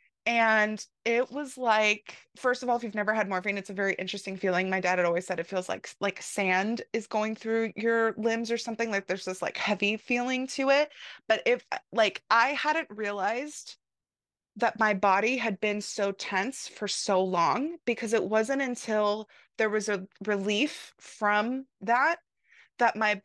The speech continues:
it felt like my full body finally, like, <sighs> like, relaxed. I have never <laughs> appreciated the feeling of, like, a limp, relaxed body so much <laughs> as I did in that moment. I was like, "Holy shit, thank God."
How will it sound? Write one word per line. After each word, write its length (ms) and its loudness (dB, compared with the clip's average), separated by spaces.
it 160 -6
felt 180 0
like 160 -4
my 140 -4
full 480 0
body 420 2
finally, 520 -4
like, 280 -4
<sighs> 480 -14
like, 180 0
relaxed. 640 -4
I 540 6
have 220 0
never 340 2
<laughs> 40 6
appreciated 920 0
the 120 0
feeling 540 0
of, 200 2
like, 300 2
a 100 4
limp, 460 -2
relaxed 480 2
body 280 0
so 260 0
much 360 -2
<laughs> 40 -4
as 220 -6
I 80 4
did 300 -2
in 100 0
that 180 0
moment. 280 -8
I 40 -6
was 120 -6
like, 160 -8
"Holy 480 2
shit, 360 2
thank 220 0
God." 240 0